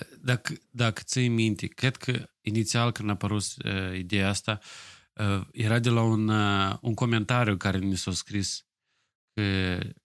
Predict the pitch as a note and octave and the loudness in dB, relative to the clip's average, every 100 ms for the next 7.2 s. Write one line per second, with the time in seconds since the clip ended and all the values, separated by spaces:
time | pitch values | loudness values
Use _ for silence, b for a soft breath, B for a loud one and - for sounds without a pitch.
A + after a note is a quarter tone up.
0 | _ - C3+ C#3+ - D3 A#2 A2 A2+ G2 | _ -2 2 2 4 2 2 2 2 2
1 | A#2 G#2 G#2 G#2+ F#2+ F2 - - G#2 F2+ | 2 4 4 4 2 -2 -8 -6 -2 2
2 | G#2 F#2+ F#2 F#2+ G2 F2 E2 F2 - C3 | 2 2 2 2 0 -4 -4 -4 -2 0
3 | D#3+ D3+ - _ _ _ _ _ _ _ | 2 0 -2 _ _ _ _ _ _ _
4 | _ _ _ - F2 E2+ D#2+ D#2+ E2+ - | _ _ _ -6 -4 -2 -4 -4 -8 -6
5 | - A2 - - B2 A#2 A#2+ G#2+ G#2+ F#2+ | -4 -4 -4 0 2 2 2 2 2 0
6 | A#2+ A#2 - A2 G#2+ G2 G2 - - A2+ | 0 0 0 2 2 0 -2 -4 -4 -4
7 | - - | -6 -12